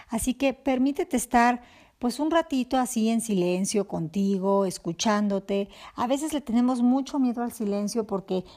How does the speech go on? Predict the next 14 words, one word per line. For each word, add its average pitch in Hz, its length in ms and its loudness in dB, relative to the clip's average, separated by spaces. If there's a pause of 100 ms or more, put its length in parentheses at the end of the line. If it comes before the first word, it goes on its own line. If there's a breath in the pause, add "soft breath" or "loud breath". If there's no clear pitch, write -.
(100 loud breath)
creemos 247 420 0
que 233 80 -8
estar 226 200 -2
en 226 120 0
silencio 214 460 -2
es 226 100 -8
escuchar 214 640 0 (240 loud breath)
y 220 100 2
ya 269 160 6
pusiste 285 380 -2
la 247 100 4
lavadora 190 640 2
y 220 160 0
ya, 269 380 4